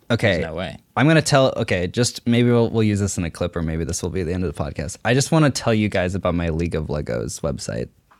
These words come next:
Speaker 1: Okay, so
Speaker 2: Legos is a copyrighted word.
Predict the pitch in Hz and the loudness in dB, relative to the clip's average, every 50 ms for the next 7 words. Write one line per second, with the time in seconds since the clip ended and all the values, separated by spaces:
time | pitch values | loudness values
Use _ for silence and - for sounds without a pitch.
0 | - - - - - _ _ _ _ - 107 - - - - - _ _ _ _ | -18 -16 -16 -16 -16 _ _ _ _ -6 -4 -2 -2 -2 -2 -4 _ _ _ _
1 | _ - - - 135 120 104 - - _ - 98 107 120 123 143 143 123 117 113 | _ -16 -4 0 2 2 2 2 -2 _ -8 -4 -4 -2 0 0 0 0 0 0
2 | 101 101 98 90 80 - _ _ - - - - 98 92 - 95 90 87 85 80 | 2 2 0 0 -2 -6 _ _ -16 -6 -2 0 0 0 0 2 2 2 2 2
3 | 80 80 87 92 101 - _ _ _ - 87 82 78 73 - - | 0 -2 -4 -8 -12 -14 _ _ _ -6 -4 -4 -4 -4 -6 -10